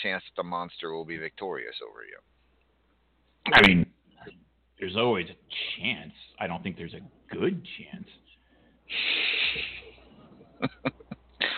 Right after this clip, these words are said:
Speaker 2: I mean,
Speaker 1: And,
Speaker 2: I
Speaker 1: of
Speaker 2: wouldn't
Speaker 1: course
Speaker 2: put money on him.
Speaker 1: Right, right. Of course, Uncle Frank is a mute. He does not speak. He, he lets his actions speak for him in the ring,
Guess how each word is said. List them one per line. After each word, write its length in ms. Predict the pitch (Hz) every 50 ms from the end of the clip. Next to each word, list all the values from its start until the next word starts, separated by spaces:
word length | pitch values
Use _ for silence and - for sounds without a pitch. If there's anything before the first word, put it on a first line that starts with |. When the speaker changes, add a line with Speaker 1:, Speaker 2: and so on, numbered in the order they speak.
| - - - - - - -
Speaker 2:
I 60 | 131
mean, 20 |
Speaker 1:
And, 300 | 135 147 143 135 131 120 90 110
Speaker 2:
I 80 | 120 120
Speaker 1:
of 60 | 117
Speaker 2:
wouldn't 140 | 113 113 -
Speaker 1:
course 180 | 160 151 - -
Speaker 2:
put 120 | - 120 - 98 90 90
money 320 | 90 - 120 208 220 143 104
on 180 | 85 80 78
him. 400 | 80 - - 78 73 78 101 127 - - _ _ _ _ _ _ _ _ _ _ _ _ _ _ _ _ _ _ _ _ _ _ _ _ _ -
Speaker 1:
Right, 460 | 82 80 73 71 69 69 71 76 - _ _ _ - _ _ _ _ -
right. 440 | 82 90 87 82 78 76 76 76 - _ - - - - - - - -
Of 100 | - -
course, 260 | - 160 156 139 131 - - _ _ _ _ - -
Uncle 240 | 139 147 - 135 123 -
Frank 300 | 135 127 123 123 120 - - _ _ _ _ _ _ - -
is 160 | 113 123 117 131
a 60 | 143
mute. 360 | 135 120 110 110 123 127 - - _ -
He 100 | 101 104
does 160 | 95 101 95 - 98 104
not 160 | 110 113 - - -
speak. 280 | - - 113 117 139 - - - - _ _ _ _ _ _ _ _ _ _
He, 280 | - 101 104 101 95 - -
he 260 | 78 92 101 98 95
lets 180 | 101 104 - -
his 140 | 110 104 92 - -
actions 520 | 104 107 107 - - - 107 104 104 101 -
speak 240 | - - 110 110 - - -
for 240 | 127 127 120 104
him 160 | 107 101 92 - -
in 120 | 104 104
the 100 | 98 98
ring, 380 | 95 107 123 117 95 95 101